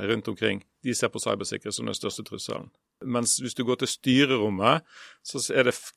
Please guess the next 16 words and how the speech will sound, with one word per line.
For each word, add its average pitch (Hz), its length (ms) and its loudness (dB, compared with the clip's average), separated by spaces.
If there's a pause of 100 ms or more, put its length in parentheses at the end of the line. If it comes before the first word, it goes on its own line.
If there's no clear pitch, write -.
kun 127 240 6
femtitre 117 480 4
prosent 113 480 0
av - 80 -4
styremedlemmene 110 400 2
som 107 240 0
anser 123 400 4
cyberangrep 107 560 4
som, 107 220 -6 (100)
som 110 240 -4
en 104 160 -4
trussel 113 320 -4
mot 98 160 -6
virksomhetens 107 560 -8
fremtidige 101 640 -8
vekst. - 320 -12